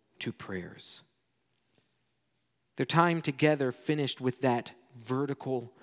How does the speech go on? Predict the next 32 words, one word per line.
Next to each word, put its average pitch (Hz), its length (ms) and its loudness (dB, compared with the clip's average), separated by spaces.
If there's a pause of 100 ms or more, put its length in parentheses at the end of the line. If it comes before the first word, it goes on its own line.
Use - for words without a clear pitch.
(280)
focus. 104 520 -2 (240)
This 160 440 0 (160)
is 147 200 -2
what 117 400 -4 (240)
it's 120 280 -6
all 104 440 -4 (380)
about. - 600 -10 (720)
Praying 165 760 2 (340)
to 156 140 -2
the 147 80 0
Father, 104 520 -6 (220)
whether 151 280 4
that 139 200 2
is 127 180 -2
in 117 160 -4
requests, 147 680 -2 (200)
whether 151 300 2
that 135 200 4
is 135 280 0
in 127 260 -2 (260)
pr-, - 160 -10
uh, 131 180 2
praise 170 460 4
to 165 60 0
him, 165 320 2 (220)
they 175 180 10
are 147 100 4
lifting 170 580 6
everything 190 520 4
and 151 300 2
focusing 156 800 4 (600)
on 151 520 4